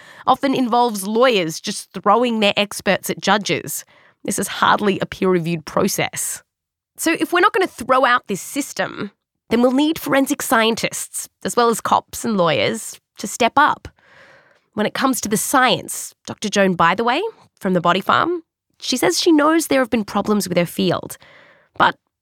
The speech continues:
she said she's also worked with a lot of good forensic scientists who are just working hard to solve cases. And ultimately,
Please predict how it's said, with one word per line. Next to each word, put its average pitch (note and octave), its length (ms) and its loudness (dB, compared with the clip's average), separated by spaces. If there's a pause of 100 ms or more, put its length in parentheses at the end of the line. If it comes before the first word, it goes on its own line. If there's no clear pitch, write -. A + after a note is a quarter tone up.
she - 140 -8
said - 220 -2
she's C#4+ 120 -2
also C#4+ 360 0
worked C4 320 -2
with A3 80 -4
a G#3+ 60 -2
lot F#3+ 340 2
of G3+ 180 -8
good A#3+ 220 0
forensic A#3 500 -2
scientists - 680 -4
who A#3 100 -6
are G#3+ 40 -2
just G#3+ 220 -6
working A#3+ 360 0
hard F#3+ 340 -2
to F#3+ 100 -6
solve E3 300 -2
cases. - 680 -6 (540)
And G3+ 160 0
ultimately, A#3+ 600 0